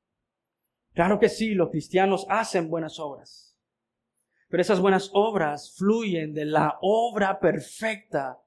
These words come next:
de Cristo Jesús en la cruz del Calvario. Yo no necesito hacer buenas obras para encontrar la salvación. Yo soy salvo por lo que Cristo hizo en la cruz del Calvario. Debido a eso, hago buenas obras para la gloria de su nombre.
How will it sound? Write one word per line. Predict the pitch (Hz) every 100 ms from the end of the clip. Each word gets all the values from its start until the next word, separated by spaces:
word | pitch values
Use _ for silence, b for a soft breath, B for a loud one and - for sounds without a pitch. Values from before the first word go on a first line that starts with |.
| _ _ _ -
de | 160 -
Cristo | 220 247 - 254
Jesús | 254 - - 208 165
en | 170
la | 160
cruz | 170
del | 156 147
Calvario. | 147 147 139 - _ _ _ b b
Yo | -
no | 226
necesito | 269 254 254 247
hacer | 226 240
buenas | 180 196 233 269 262 330
obras | 320 302 214 - - _ _ _ _ -
para | 170 175
encontrar | 170 160 180
la | 175
salvación. | 180 185 185 - 240 220 - _ _ -
Yo | 233
soy | 285 262
salvo | 240 - 294 330 294 180 135 - _ _ -
por | 226
lo | 233
que | 226 247
Cristo | 262 277
hizo | 262 262
en | 240
la | 233
cruz | 220
del | 220
Calvario. | 226 214 285 320 294 196 - - -
Debido | 226 214 247 233 226 220
a | 214 247 370
eso, | - - 175 269 - _ -
hago | 196 220 247
buenas | 240 233 226 -
obras | 339 359 277 202 202 - -
para | 214 214
la | 214
gloria | 202 214
de | 226
su | 254 247
nombre. | 269 311 220 -